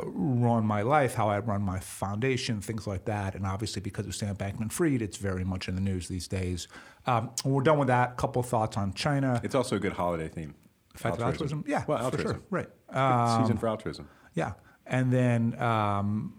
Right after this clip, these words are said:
Speaker 1: ending with, uh, just some books and movies that, that I liked.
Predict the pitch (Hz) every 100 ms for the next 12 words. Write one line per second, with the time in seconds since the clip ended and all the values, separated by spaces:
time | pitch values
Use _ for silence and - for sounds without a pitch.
0 | - 131 123 110 113 107 104 98 98 92
1 | - 107 98 95 95 98 - 95 80 -
2 | - 98 - - - - 92 - 107 87
3 | 90 92